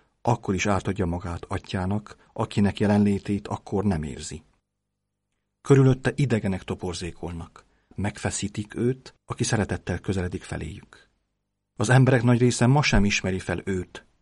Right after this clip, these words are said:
sem Isten cselekedeteit, mert az emberiség nagy része valami mással van elfoglalva. Saját magával. Az engedelmes ember helyébe a magát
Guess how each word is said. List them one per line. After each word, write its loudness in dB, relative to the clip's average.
sem 2
Isten 0
cselekedeteit, -4
mert -2
az -4
emberiség 2
nagy 0
része 0
valami 2
mással 0
van -4
elfoglalva. -10
Saját -4
magával. -10
Az -6
engedelmes 4
ember 2
helyébe -2
a -4
magát 0